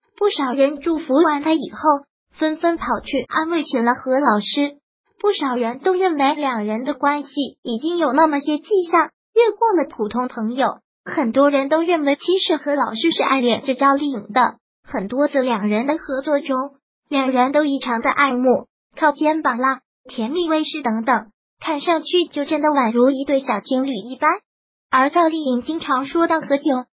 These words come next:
就会变得有些语无伦次，所以很多人觉得有可能两人会走到一起。更劲爆的是，两人还曾当街热吻，这怕是一般朋友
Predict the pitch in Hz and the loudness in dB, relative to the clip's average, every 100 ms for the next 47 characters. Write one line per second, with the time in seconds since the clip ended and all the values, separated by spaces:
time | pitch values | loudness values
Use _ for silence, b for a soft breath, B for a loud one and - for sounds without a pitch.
0 | _ - 330 320 311 320 294 285 277 226 | _ -2 0 2 2 2 0 0 0 0
1 | 302 320 311 254 214 226 294 233 247 - | 0 0 0 -6 -4 -4 -2 -2 -4 -6
2 | 466 427 - _ _ _ _ _ _ _ | -2 0 -2 _ _ _ _ _ _ _
3 | 294 294 330 254 269 _ - - 285 226 | -2 -2 -2 -6 -8 _ -14 -4 -2 2
4 | 277 285 285 311 294 294 294 - - 285 | 4 4 0 0 2 4 2 2 2 4
5 | 320 294 254 285 311 269 214 214 226 - | 4 0 -2 -2 0 0 0 -2 -4 -2
6 | 320 320 214 269 269 285 - - 202 208 | -2 2 2 2 0 -4 -8 -10 -8 -8
7 | - _ _ _ 415 453 427 381 370 339 | -14 _ _ _ -4 -4 -4 -4 -2 0
8 | 302 277 302 269 - _ _ - 277 269 | -2 -2 -4 -6 -8 _ _ -4 -2 0
9 | 294 392 - 311 294 240 226 247 269 320 | -2 -2 -2 -4 -4 -6 0 0 2 0
10 | 294 285 240 220 - _ _ _ - - | 2 2 2 0 -2 _ _ _ -8 -2
11 | 392 - 403 359 359 330 311 269 269 247 | 0 0 0 2 4 2 2 -2 -4 -2
12 | 285 | 0